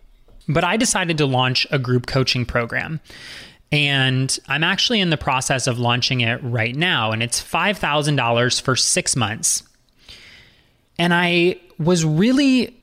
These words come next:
facing this resistance about emailing my list with a five thousand dollar price tag. Not because I don't think the program's worth it, not because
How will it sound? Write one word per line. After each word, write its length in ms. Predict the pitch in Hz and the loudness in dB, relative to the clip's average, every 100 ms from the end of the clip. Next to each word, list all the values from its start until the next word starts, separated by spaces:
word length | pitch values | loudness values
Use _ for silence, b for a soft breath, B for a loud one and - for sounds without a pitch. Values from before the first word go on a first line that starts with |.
| - | -20
facing 560 | - - 190 185 196 | -12 0 2 2 2
this 220 | 165 151 143 | 2 2 0
resistance 560 | 127 160 - 127 120 | 2 2 2 0 0
about 420 | 143 127 135 - | -2 -2 -4 -2
emailing 440 | 185 196 196 175 156 | 0 2 2 2 2
my 160 | 127 | 0
list 480 | 127 147 120 - - | 2 2 2 -2 0
with 120 | 139 | -2
a 60 | 131 | -2
five 300 | - 143 143 | -2 -4 -2
thousand 340 | 135 120 127 | -2 -2 0
dollar 240 | 127 107 110 | 0 0 -2
price 340 | - 143 127 | 0 0 0
tag. 360 | - - - - B B B - | -2 -8 -12 -16 B B B -2
Not 180 | 196 240 | 0 0
because 260 | 240 226 | -2 0
I 80 | 196 | 2
don't 160 | 180 165 | 0 0
think 140 | 160 | -2
the 80 | 147 | -2
program's 560 | - 143 139 139 139 | 0 2 4 2 2
worth 320 | 120 117 107 120 | 2 0 0 0
it, 300 | 117 123 B B B B _ - | -2 -4 B B B B _ -2
not 420 | 165 175 190 - | 2 2 2 0
because 680 | 208 - 170 160 156 147 | -4 0 0 4 2 2